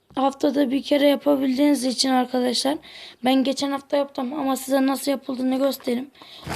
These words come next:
Benim oyundaki ismim arkadaşlar şöyle. Selim X bir iki üç. Sonuna da bir tane X var.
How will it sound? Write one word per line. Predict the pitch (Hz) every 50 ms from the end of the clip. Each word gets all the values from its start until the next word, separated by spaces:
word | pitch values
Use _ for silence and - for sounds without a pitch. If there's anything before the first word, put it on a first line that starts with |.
| - - -
Benim | 220 285 294 285 285 294
oyundaki | 294 294 294 285 285 285 285 285 - 294
ismim | 294 285 294 294 285 277 277
arkadaşlar | 277 269 - - 294 285 262 233 - 269 254
şöyle. | 233 - - 294 285 254 220 208 226 233 240 254 262 254 _ _ - - - - _ _ _ _
Selim | - - - 302 285 269 254 254 262 254 294 - _ _ _ _ _ _ _ _ _ _ -
X | 320 269 262 262 254 - - _ -
bir | 269 262 247
iki | 240 240 240 - -
üç. | 247 - 370 - 247 240 247 - - - - _ _ _ _ _ _ _ _ _ _ _ _ _ _ _ _ _ _ _ _ _ _ _ _ -
Sonuna | 226 - - 269 269 269 262 262 262 254
da | 220 240 226
bir | 233
tane | 226 - 240 240 226 220 220 233
X | 233 202 - - - -
var. | 226 220 262